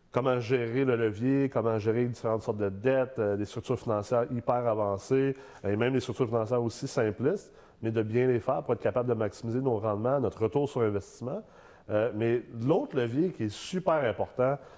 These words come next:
puis tu sais, on en a parlé dans d'autres épisodes de Retour sur investissement, puis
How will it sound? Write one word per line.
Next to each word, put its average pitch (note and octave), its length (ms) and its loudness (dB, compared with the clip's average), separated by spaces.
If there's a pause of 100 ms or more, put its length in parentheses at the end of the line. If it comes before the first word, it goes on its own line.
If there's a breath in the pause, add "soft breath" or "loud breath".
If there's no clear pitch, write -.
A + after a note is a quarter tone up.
(220 loud breath)
puis G#2 80 -8
tu F#2+ 80 -8
sais, B2+ 80 2
on A#2 40 4
en A2 100 0
a G#2+ 80 -2
parlé A#2+ 240 2
dans B2 100 2
d'autres A#2 240 -4
épisodes B2 220 0
de B2 60 2
Retour A2 260 0
sur A#2 100 -4
investissement, A#2 580 -2
puis A#2 140 -8